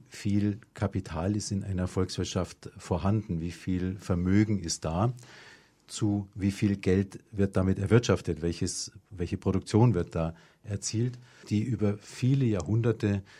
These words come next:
so im Verhältnis ungefähr drei bis fünf zu eins war. Also fünfmal so viel Vermögen wie volkswirtschaftliche Produktion. Dieses Verhältnis hat sich zu Beginn des Kapitalismus deutlich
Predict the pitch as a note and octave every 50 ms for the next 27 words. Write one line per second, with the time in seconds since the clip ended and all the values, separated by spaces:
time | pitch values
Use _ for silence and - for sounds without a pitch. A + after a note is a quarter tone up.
0 | - - _ _ - - G#2+ - A#2 G2 F2 - F#2+ F2 F2+ F2+ - - G2+ -
1 | - G#2 F2 F2+ F#2+ - - F#2+ F2 - - E2+ - D#2 D#2 E2 F2+ F#2+ - F#2+
2 | - - - G#2 G2+ G2 - - - G2+ G2 D#2 D#2 E2 F2+ F2+ - - D2+ C#2+
3 | C#2 E2 - - - - - A2+ B2 B2 - A2 G2+ G2 F#2+ - F#2 - - G#2
4 | G2 G2 - - F#2 E2 E2 E2+ F2+ F#2+ G2 A#2+ A#2 A2+ A#2 A#2 - - - -
5 | _ _ _ - F#2 F#2+ F#2+ G2 G2+ G2 G2 - _ - _ _ _ _ _ _
6 | _ _ _ _ - G#2 F#2+ - A2 G2+ - F#2 - - G#2 - - - - F2+
7 | F2 D#2+ E2 - - - F2 D#2+ D2 D2 C2+ - - _ _ - - - - -
8 | _ - A2+ A#2+ C3 A#2+ - - G2+ G#2+ G#2+ - A#2 - - A2 G#2 - - G#2
9 | G2 - - _ - - - _ _ _ _ _ _ _ _ _ _ - - G2
10 | - G#2 - - A#2 A2+ A#2+ A#2+ A#2 A2+ A2+ - G#2 F#2+ - - - - - _
11 | - - B2+ - D3+ - F#2 D#2+ D#2+ F2 - - - A2+ C#3 D3 - - _ _
12 | _ _ _ - - - _ _ - - G#2+ A2+ A2+ A#2 G#2 F#2+ - - -